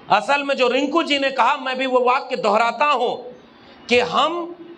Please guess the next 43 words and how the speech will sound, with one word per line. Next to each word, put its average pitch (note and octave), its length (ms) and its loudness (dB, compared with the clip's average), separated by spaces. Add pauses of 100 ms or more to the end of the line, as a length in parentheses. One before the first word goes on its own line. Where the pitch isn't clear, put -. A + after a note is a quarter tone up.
(200)
बाबू G3+ 280 2
जगदेव G#3 420 0
प्रसाद G3+ 460 -2
की G3 80 -2
ज़मीन F3+ 380 -2
पर F#3+ 140 -2
खड़े F#3+ 260 0
होकर, A3 360 0
भोजपुर G#3 500 0
आंदोलन G3 500 0
की G#3+ 120 -4
ज़मीन F3+ 300 -2
पर F#3 140 -2
खड़े G3+ 240 0
होकर A#3+ 420 0 (400)
हिम्मत B3+ 480 2
लेने B3 300 0
आए A3 220 0
हैं C#4 320 -2
और A3 280 2
आपसे C4 540 0
हिम्मत A#3 360 -2
लेकर A#3 320 0
लौट A3 300 2
रहे B3+ 100 0
हैं D#4 400 -2
कि B3 120 -2
सामाजिक A3 480 0
न्याय A3 220 0
का F#3+ 120 -2
ये G3+ 100 2
कारवां A3 480 2
और B3+ 440 0
बुलंदी B3+ 500 0
से E4 240 2
और - 400 0
मजबूती B3 480 0
से - 460 -2
वक्त A#3+ 300 2
के A3+ 80 -2
तानाशाहों G#3+ 540 2
के G3+ 120 -4
खिलाफ G3 500 0